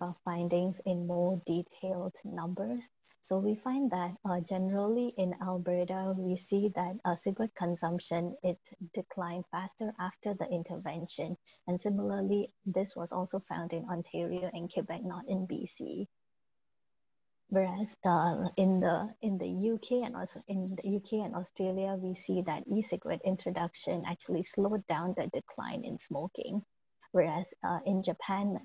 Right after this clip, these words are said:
Japan was, uh, what we observed in J-, Japan was similar to what was found in Ontario, uh, that after e-cigarette introduction, uh, cigarette smoking increase, cigarette smoking slowed down significantly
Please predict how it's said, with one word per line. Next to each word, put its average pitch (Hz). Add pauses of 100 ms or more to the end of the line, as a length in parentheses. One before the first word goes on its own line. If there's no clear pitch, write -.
(120)
Japan 208
was, 190 (680)
uh, 175
what 185
we 190
observed 185
in 170 (160)
J-, -
Japan 202 (180)
was 180
similar 180
to -
what 190
was 185
found 180
in 170 (120)
Ontario, 180 (480)
uh, 151 (100)
that - (160)
after -
e-cigarette 180
introduction, 190
uh, 170 (100)
cigarette 147
smoking 190 (400)
increase, 190 (140)
cigarette 208 (100)
smoking 185 (140)
slowed 180
down 170
significantly -